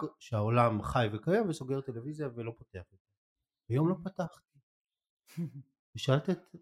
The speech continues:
Speaker 1: את עצמי, "מה קרה? למה לא פתחתי היום? מה השתנה בי?" אולי אחר כך
Speaker 2: Hmm.
Speaker 1: תעזור לי למצוא את התודעה, את המיקום שלי במודל. אמרתי, "זה לא משנה. ברור לי בגדול שאני יודע מה הכיוון. אז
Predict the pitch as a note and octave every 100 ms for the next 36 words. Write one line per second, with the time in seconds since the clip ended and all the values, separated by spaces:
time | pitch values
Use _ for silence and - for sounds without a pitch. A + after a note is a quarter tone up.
0 | _ - - C#3 B2+ A#2+ B2 - A#2+ G#2
1 | G#2 A2+ C#3+ B2+ C3 - G#2 F#2 - A2
2 | G2+ F#2+ F#2 F#2 - _ _ _ _ _
3 | _ _ _ A#2+ D3 D#3 - B2 A2+ A2+
4 | G#2+ G#2+ G2+ - _ A2+ B2 A#2 B2 C3
5 | F#3 E3 G2 A2 A2+ G#2+ G2+ G2 - A2
6 | G#2+ - G2+ F#2+ F#2 _ _ _ _ _
7 | _ _ _ - A#2+ A#2+ A#2+ A2 F2+ -
8 | G2+ G#2+ - B2 C3 G#2+ G2+ G2 G2 G2
9 | G2+ G2+ _ _ _ _ _ _ _ A#2+
10 | B2+ D#3 B2 B2 E3+ G3 - G3+ F#3 D#3+
11 | A#2 _ _ _ _ _ _ _ _ _
12 | - D#3+ A3 A#3+ G#3 E3+ E3+ F3+ F3 E3+
13 | D#3 D#3 D#3 D3+ C3+ A#2 - A2 G2 G2+
14 | C#3 C3+ B2 -